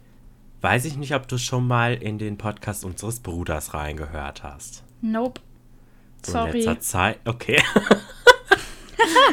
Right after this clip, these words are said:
Speaker 1: Er, äh, hat jetzt auf jeden Fall ein Intro seit, äh,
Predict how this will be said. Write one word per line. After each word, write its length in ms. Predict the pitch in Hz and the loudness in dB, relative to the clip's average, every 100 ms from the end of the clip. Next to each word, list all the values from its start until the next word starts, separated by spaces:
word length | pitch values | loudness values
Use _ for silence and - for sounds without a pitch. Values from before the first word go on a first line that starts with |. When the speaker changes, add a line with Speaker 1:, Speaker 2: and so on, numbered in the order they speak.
| 196 | 2
Speaker 1:
Er, 360 | 131 131 139 135 | 4 6 6 6
äh, 220 | 135 131 | 4 6
hat 220 | 131 - | 4 4
jetzt 180 | 208 202 | 0 2
auf 160 | 147 123 | 0 2
jeden 240 | 120 131 | 0 0
Fall 340 | - 127 120 - | 0 2 2 0
ein 200 | 101 101 | -2 -2
Intro 500 | 98 143 - 90 85 | -6 -6 -6 -4 -4
seit, 460 | 90 85 90 - - | 0 0 0 -6 -12
äh, 320 | 92 87 85 | -8 -6 -6